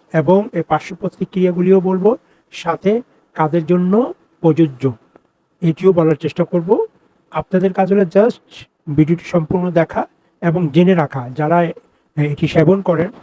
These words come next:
আহ, তাদের জন্য কিন্তু খুব গুরুত্বপূর্ণ এই ভিডিওটি। তাহলে কথা না বাড়িয়ে এই ভিডিওটি শুরু করি।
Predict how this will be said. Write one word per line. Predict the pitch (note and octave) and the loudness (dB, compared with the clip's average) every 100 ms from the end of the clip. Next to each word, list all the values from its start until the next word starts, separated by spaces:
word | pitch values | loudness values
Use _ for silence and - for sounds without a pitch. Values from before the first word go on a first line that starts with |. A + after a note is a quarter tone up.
| _ _ - | _ _ -8
আহ, | D3 C3+ C#3 D#3 | -6 -4 -8 -8
তাদের | C#3+ C#3+ | -8 -4
জন্য | D3 D3 | -4 -4
কিন্তু | D3+ D3 | -8 -12
খুব | C#3+ C#3 | -10 -10
গুরুত্বপূর্ণ | C3+ - C#3 C#3 | -10 -10 -12 -8
এই | C3 | -8
ভিডিওটি। | B2+ B2 B2+ - C4+ _ _ _ _ _ | -8 -6 -8 -6 -8 _ _ _ _ _
তাহলে | C#3 C3+ C3 | -8 -6 -6
কথা | - D3+ D#3+ | -8 -8 -2
না | E3 | 0
বাড়িয়ে | E3+ F3 F#3+ | 0 0 0
এই | G#3 D#3+ | 0 -4
ভিডিওটি | C#3 C3+ C#3 C#3+ | -6 -6 -6 -8
শুরু | - - D3+ | -8 -6 -2
করি। | E3 G3+ | 0 0